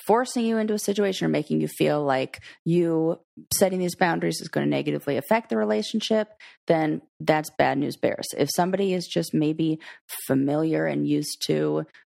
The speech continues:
uh, you know, spending a lot of time around the family and that's why he wants you to meet them, then maybe that's not the worst thing. And maybe it's just something new and unfamiliar to you. But listen to your gut. I, I'll s-, say it again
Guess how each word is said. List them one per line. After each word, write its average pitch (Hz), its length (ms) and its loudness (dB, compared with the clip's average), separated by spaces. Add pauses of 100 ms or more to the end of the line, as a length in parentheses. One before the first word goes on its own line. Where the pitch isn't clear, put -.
(160)
uh, 135 360 -2 (400)
you 165 100 -6
know, 147 80 -4 (100)
spending 160 300 -2
a 185 60 0
lot 190 100 0
of 190 60 -6
time 240 280 0
around 170 200 -2
the 165 40 -8
family 160 360 -2
and 151 120 -2
that's 214 220 -4
why 175 140 0
he 139 140 -6
wants 147 280 -4
you 151 80 -4
to 143 60 0
meet 143 240 -2
them, 147 260 -2 (400)
then 170 400 0 (760)
maybe 127 460 -2
that's 208 380 -2
not 294 260 2
the 415 80 -2
worst 151 320 0
thing. - 220 -2
And - 80 0
maybe 123 200 0
it's 180 160 -4
just 175 180 -2
something 190 300 0
new 170 360 0
and 190 100 -2
unfamiliar 185 640 -2
to - 180 -6
you. - 180 0 (540)
But 175 220 4
listen 185 400 0
to 262 80 -4
your 269 120 0
gut. 202 400 0
I, - 180 -4 (360)
I'll - 140 -6
s-, - 140 -16 (240)
say 185 140 4
it 240 60 0
again 220 460 0